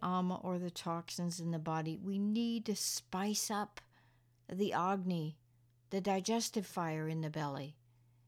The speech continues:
by using herbs like turmeric, cinnamon, and dry ginger. These herbs, use them in cooking,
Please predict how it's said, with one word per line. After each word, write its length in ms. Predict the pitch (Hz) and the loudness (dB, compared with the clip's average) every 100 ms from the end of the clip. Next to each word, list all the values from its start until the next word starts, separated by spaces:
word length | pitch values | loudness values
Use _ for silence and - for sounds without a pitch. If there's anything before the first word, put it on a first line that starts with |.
| _ _ _ _ _ _ _ _ _ _ _ | _ _ _ _ _ _ _ _ _ _ _
by 100 | 196 | 2
using 540 | 208 202 233 233 226 214 - | 2 4 4 4 2 0 0
herbs 500 | 196 196 185 - 175 | 2 2 0 -2 -4
like 400 | 170 160 - - - _ _ | -2 -2 -4 -16 -20 _ _
turmeric, 800 | - - 185 190 175 160 - - - _ _ _ _ _ _ - | -8 0 4 4 4 0 -6 -14 -20 _ _ _ _ _ _ -10
cinnamon, 880 | - - - 214 196 170 156 156 151 _ _ _ _ _ _ _ - | -6 -2 4 6 6 4 2 -2 -6 _ _ _ _ _ _ _ -2
and 220 | 196 185 | 2 2
dry 580 | 196 190 196 208 214 202 | 0 -2 -2 0 2 0
ginger. 760 | - 208 226 220 185 139 - - - _ _ _ _ _ _ _ _ _ _ _ _ - _ _ _ _ _ _ - | 2 6 10 10 8 2 -4 -10 -16 _ _ _ _ _ _ _ _ _ _ _ _ -20 _ _ _ _ _ _ -16
These 500 | 208 233 247 247 - - | -2 2 4 4 0 -2
herbs, 480 | 202 202 180 - 185 | 0 2 0 -2 2
use 380 | 214 254 247 | 4 4 4
them 200 | - 240 | 4 6
in 140 | 233 226 | 6 4
cooking, 560 | - 247 - 196 - | 4 2 2 -2 -2